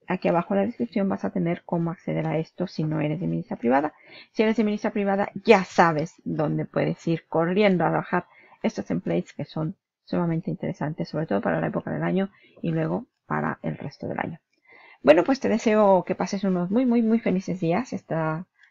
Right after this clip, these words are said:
estas fiestas y nos seguimos viendo por aquí en mis videotutoriales en el canal de Betty Romerito.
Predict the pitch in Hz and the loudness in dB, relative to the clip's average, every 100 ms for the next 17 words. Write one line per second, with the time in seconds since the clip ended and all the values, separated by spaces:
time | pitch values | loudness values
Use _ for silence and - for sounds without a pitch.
0 | _ - - 165 175 190 254 311 _ _ | _ -10 -8 -4 -4 0 0 0 _ _
1 | _ - 262 254 226 175 180 180 175 160 | _ 0 2 2 0 -2 -2 -2 -2 -4
2 | 160 - 143 - 180 185 - 170 165 156 | -4 -4 -6 -4 -4 -4 -2 -2 0 -2
3 | 165 180 151 156 - - 143 156 160 170 | -4 -4 -4 -4 -6 -10 -4 -2 -2 -4
4 | - 147 - 143 151 156 139 - 147 139 | -6 -8 -8 -6 -6 -6 -6 -8 -8 -6
5 | 92 - | -8 -10